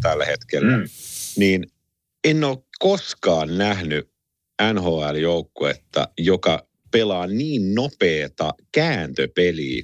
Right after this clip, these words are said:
Speaker 1: kuin toi Vancouver pelaa tällä hetkellä. Elikkä siis, ö, ne hyödyntää, ö, ykkösellä syötöt, ei, ei tehdä niin kuin omiin päin kääntöjä ja sit sieltä lähdetään niin sanotusti hitaalla lähöillä ja pelaamaan jotain give and go -pelejä,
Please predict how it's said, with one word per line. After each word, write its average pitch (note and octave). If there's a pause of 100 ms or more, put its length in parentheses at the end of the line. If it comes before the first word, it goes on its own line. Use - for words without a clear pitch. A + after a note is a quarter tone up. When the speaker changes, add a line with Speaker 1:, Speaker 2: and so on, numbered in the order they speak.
Speaker 1:
kuin D2 (200)
toi D#2
Vancouver E2
pelaa D2
tällä D#2+
hetkellä. B1 (540)
Elikkä G#2
siis, A2 (680)
ö, A#2+ (180)
ne B2+
hyödyntää, G#2+ (420)
ö, F#2+
ykkösellä E2+
syötöt, F2+
ei, G2
ei A2
tehdä C3+
niin F#2+
kuin F#2+
omiin G#2+
päin D#2
kääntöjä D#2+
ja D#2
sit E2+
sieltä E2+
lähdetään D#2 (120)
niin F2+
sanotusti F2+
hitaalla D#2
lähöillä D#2
ja D2+
pelaamaan D#2
jotain E2+
give F#2+
and E2+
go D2
-pelejä, D2